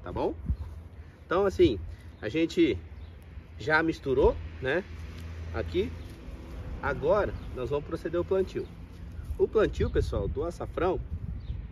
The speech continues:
é, você pode fazer ele em leira, né, que aí seria esse aqui,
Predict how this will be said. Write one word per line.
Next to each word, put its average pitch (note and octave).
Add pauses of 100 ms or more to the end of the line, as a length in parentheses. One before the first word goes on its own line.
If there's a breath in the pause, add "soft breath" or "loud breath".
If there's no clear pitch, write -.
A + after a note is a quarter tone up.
(220)
é, A#2+
você D3+
pode F3+
fazer D3+
ele C#3
em C#3+
leira, C#3
né, C3+
que B2
aí A#2+
seria A2+
esse A2+
aqui, F3+